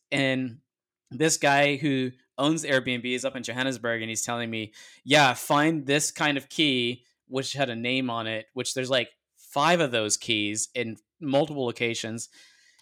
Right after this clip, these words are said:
and eventually had to get a locksmith crew out, which was not a locksmith crew. It was, like, the podunk security company that broke the frame of the glass window,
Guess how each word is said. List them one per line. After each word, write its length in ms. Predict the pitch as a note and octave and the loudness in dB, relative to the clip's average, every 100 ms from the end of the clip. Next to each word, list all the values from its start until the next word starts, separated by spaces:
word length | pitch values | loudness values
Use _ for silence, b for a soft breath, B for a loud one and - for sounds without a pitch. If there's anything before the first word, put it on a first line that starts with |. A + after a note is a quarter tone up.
| b - | b 0
and 140 | C#3+ | 2
eventually 640 | C3+ E3 G#3+ - E3+ D#3+ D#3+ b b _ _ | 4 4 4 4 6 4 0 b b _ _
had 200 | - F#3 | -2 -2
to 40 | |
get 160 | F3+ F3 | 2 2
a 60 | C3 | 2
locksmith 800 | A#2 C3 A#3 - - D#3+ C#3 | 2 4 4 2 2 2 0
crew 260 | - D#3 C#3 | -2 0 4
out, 280 | C3 C3 B2+ | 4 4 0
which 200 | B2 - | -4 -4
was 220 | C#3 G#2+ | -6 -6
not 400 | A2 A#2 C3 E3+ | -6 -2 -2 0
a 60 | D#3+ | 0
locksmith 600 | D#3 D#3 F3+ - D3+ C3 | 4 4 4 2 0 -2
crew. 400 | - C3 B2 B2 A#2+ | -2 0 2 2 0
It 80 | |
was, 280 | A#2+ B2+ B2+ | -2 0 0
like, 340 | C3 C3 A#2+ - | 2 4 2 -2
the 380 | A2+ C3 B2 A2+ _ _ - | -4 2 2 0 _ _ 0
podunk 420 | C#3+ C#3+ D3 C#3 | 2 4 4 2
security 420 | - B2+ C#3 D3+ | -2 0 0 2
company 420 | - C3 C3+ C3 | 0 -2 0 0
that 320 | B2 A#2+ G2+ - | -2 -4 -10 -2
broke 320 | A#2+ C#3+ D#3+ | 2 2 2
the 120 | F3 | -2
frame 420 | - - D3 D3 | -2 0 2 2
of 80 | C#3 | 0
the 120 | B2 A#2 | -2 -4
glass 460 | A#2+ A#2+ C3 - - | -2 -2 -2 -4 -8
window, 680 | B2+ D3 C3+ A2+ G#2+ A2+ C#3 | -6 -4 0 2 2 0 -4